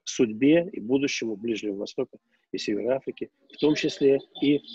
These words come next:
в конфликтной ситуации, в ситуации коронавируса, и в других ситуациях, которые, я уверен, нам ещё предстоит с вами обсуждать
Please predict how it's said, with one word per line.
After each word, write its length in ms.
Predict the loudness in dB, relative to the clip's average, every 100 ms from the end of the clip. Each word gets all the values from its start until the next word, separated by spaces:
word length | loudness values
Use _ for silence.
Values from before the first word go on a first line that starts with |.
| -18 -6
в 320 | 2 2 2
конфликтной 520 | -4 -4 2 0 2 -4
ситуации, 560 | -4 -2 -2 -2 -6
в 60 | -6
ситуации 440 | -6 -6 -6 -10
коронавируса, 680 | -8 -8 -2 0 0 -4 -10 _ _ 2
и 80 |
в 60 | 4
других 320 | 6 4 2
ситуациях, 520 | 0 -2 0 0 -4
которые, 280 | -6 -2 2
я 60 | 2
уверен, 540 | 0 2 2 4 2 -2 _ _ -6
нам 180 | -2 0
ещё 240 | 0 -4 -8
предстоит 440 | -8 -12 -10 -10 -10
с 80 |
вами 200 | -12 -10 -12
обсуждать 540 | -12 -8 -2 -4